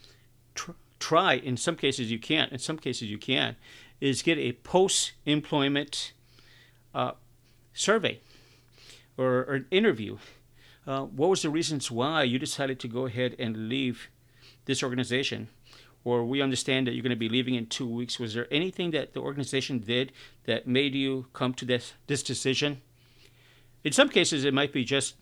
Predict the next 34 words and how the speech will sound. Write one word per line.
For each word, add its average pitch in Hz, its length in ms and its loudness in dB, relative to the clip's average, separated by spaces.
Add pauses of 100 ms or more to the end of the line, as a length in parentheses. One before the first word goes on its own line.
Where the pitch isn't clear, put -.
(540)
financial. 127 600 2 (720)
You 143 80 -4
know, 127 80 0
somebody 156 320 2
decided 135 320 2
to - 80 -8
go 135 160 -2
ahead 131 120 -2
and 127 60 0
get 120 140 0
another 120 240 0
job 123 400 0
because 110 400 -8
it 123 60 -6
was, 110 180 -10 (240)
it - 100 -4
pays 127 320 2
better, 127 400 -2 (480)
or 110 60 -6
maybe 120 200 2
it's 113 120 -4
closer - 320 -2
to 110 80 -4
home. 127 400 -4 (280)
That's 120 200 -4
fine. 151 300 -2 (1400)
But 127 200 -4
many 135 300 -2
times, 139 640 -2 (880)
you 147 140 -2
find 147 500 2 (360)
that 123 340 4 (340)
it 147 160 -4
was 120 400 -2